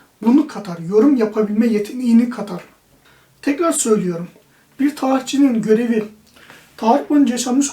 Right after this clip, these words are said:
olayların neden olduğunu, nasıl olduğunu, niye olduğunu, hangi yılda olduğunu, nerede olduğunu bilmek değildir.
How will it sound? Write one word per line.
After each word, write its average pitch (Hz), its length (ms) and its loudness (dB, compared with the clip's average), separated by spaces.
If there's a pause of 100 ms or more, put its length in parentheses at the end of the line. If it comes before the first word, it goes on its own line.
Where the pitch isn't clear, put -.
olayların 220 640 2
neden 196 280 0
olduğunu, 226 380 0
nasıl 202 260 -4
olduğunu, 220 360 0
niye 185 160 -2
olduğunu, 240 520 0 (420)
hangi 226 340 2
yılda 269 220 0
olduğunu, 233 340 0
nerede 220 260 -2
olduğunu 240 400 -2
bilmek 226 380 -2
değildir. 220 400 0